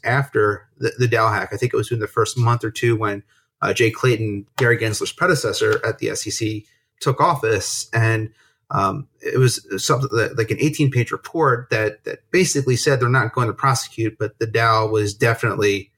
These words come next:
the Dow token was definitely an unregistered securities offering.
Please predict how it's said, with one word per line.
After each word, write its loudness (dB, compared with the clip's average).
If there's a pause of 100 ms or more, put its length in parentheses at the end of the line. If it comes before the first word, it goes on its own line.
(140)
the 0
Dow 4
token 0
was 0
definitely 0
an -4
unregistered 0
securities 0
offering. -10